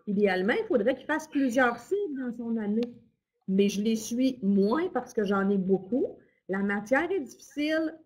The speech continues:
le cahier est répulsif. Donc, j'ai plein d'éléments qui fait qu'ils ne déboulent pas de signes, mes élèves.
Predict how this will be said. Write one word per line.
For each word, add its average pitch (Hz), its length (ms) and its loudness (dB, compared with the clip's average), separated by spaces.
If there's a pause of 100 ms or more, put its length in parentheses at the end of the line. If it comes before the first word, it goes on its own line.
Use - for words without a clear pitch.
(100)
le 190 140 2
cahier 220 640 2
est 269 60 2
répulsif. 233 640 0
Donc, 247 280 0
j'ai 254 160 -2
plein 381 240 -2
d'éléments 285 460 2
qui - 100 -20
fait - 200 -4
qu'ils 302 220 -2 (400)
ne 196 40 2
déboulent 302 460 4
pas 392 80 0
de 494 220 0
signes, 359 340 0
mes 202 240 -2
élèves. 226 320 -2